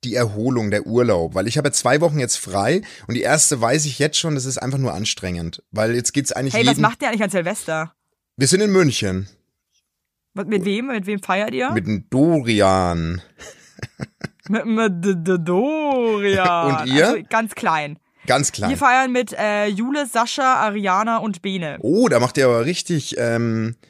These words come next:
Speaker 1: mit Raclette bestimmt, so wie ich euch kenn, oder?
Speaker 2: Ja, natürlich machen wir Raclette.
Speaker 1: Ja. Wie sa-, wie spricht man das aus?
Speaker 2: Und
Speaker 1: Raclette oder Raclette?
Speaker 2: Raclette, Ra-, Raclette.
Speaker 1: Raclette. Ja,
Speaker 2: Jetzt bin ich
Speaker 1: Raclette ist mein
Speaker 2: verunsichert.
Speaker 1: Ding.
Speaker 2: Raclette.
Speaker 1: Ich liebe das.
Speaker 2: Raclette?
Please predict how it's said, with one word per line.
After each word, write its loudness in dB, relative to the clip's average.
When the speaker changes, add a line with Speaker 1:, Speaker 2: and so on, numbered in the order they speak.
Speaker 1:
mit 0
Raclette 0
bestimmt, -2
so -2
wie 2
ich -4
euch -4
kenn, -4
oder? 0
Speaker 2:
Ja, 2
natürlich 0
machen 0
wir 2
Raclette. -2
Speaker 1:
Ja. 4
Wie 0
sa-, 2
wie 0
spricht -4
man 2
das 6
aus? 6
Speaker 2:
Und -2
Speaker 1:
Raclette 0
oder -4
Raclette? -2
Speaker 2:
Raclette, -18
Ra-, -10
Raclette. -4
Speaker 1:
Raclette. -2
Ja, 6
Speaker 2:
Jetzt 2
bin -
ich 2
Speaker 1:
Raclette 2
ist 2
mein 4
Speaker 2:
verunsichert. 0
Speaker 1:
Ding. 2
Speaker 2:
Raclette. -2
Speaker 1:
Ich -8
liebe -2
das. 0
Speaker 2:
Raclette? -4